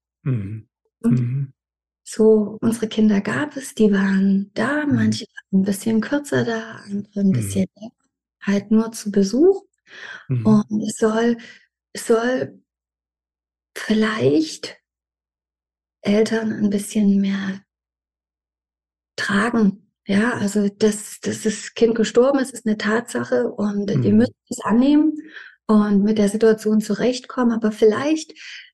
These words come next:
Speaker 2: hilft dieser Titel, also mir hilft es und
Speaker 1: Mhm.
Speaker 2: deswegen ist auch, ist es auch dieser Titel geworden, weil das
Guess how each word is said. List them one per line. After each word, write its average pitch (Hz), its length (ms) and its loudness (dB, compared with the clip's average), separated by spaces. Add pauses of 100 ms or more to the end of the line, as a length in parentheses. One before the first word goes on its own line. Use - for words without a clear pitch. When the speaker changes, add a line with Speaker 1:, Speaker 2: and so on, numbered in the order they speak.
(120)
Speaker 2:
hilft 285 400 0
dieser 233 340 2
Titel, 302 320 0 (100)
also 214 240 -2
mir 294 500 4
hilft 311 340 0
es 330 280 -4
und 220 180 0
Speaker 1:
Mhm. 220 40 0
Speaker 2:
deswegen 214 560 0 (320)
ist - 400 -10
auch, 220 200 -2
ist 240 120 -4
es - 80 -4
auch 226 180 -2
dieser 226 340 2
Titel 247 320 2
geworden, 240 480 4
weil 226 140 -2
das 214 140 2